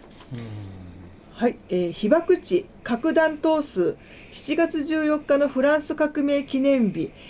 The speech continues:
Speaker 2: 夜に実施など分かりますが、日時は判明するのに、どうあがいても年度だけは分かりませんでした。
Speaker 1: うん。
Speaker 2: それで、ひふみ神事にたどり着いたわけです。
Speaker 1: うん。
Speaker 2: ノストラダムスがフランスに生まれたのは、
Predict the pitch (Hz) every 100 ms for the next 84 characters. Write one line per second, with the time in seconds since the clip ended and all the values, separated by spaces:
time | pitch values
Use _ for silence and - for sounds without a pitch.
0 | - - 349 294 220 185 185 185 - 262
1 | 247 269 214 196 233 220 220 220 196 180
2 | - - - 311 403 262 254 202 220 240
3 | 247 240 233 240 247 214 185 175 - -
4 | 320 359 247 214 247 240 220 233 185 214
5 | 294 302 320 302 294 381 214 190 190 226
6 | 220 226 240 208 180 180 - - - -
7 | - - 240 226 240 247 240 240 - 233
8 | 302 311 311 349 339 233 226 302 233 214
9 | 226 226 262 247 208 190 190 160 156 -
10 | - 113 113 107 107 - - - 202 202
11 | 311 320 320 339 311 233 202 226 226 262
12 | 302 320 294 302 302 294 302 294 233 180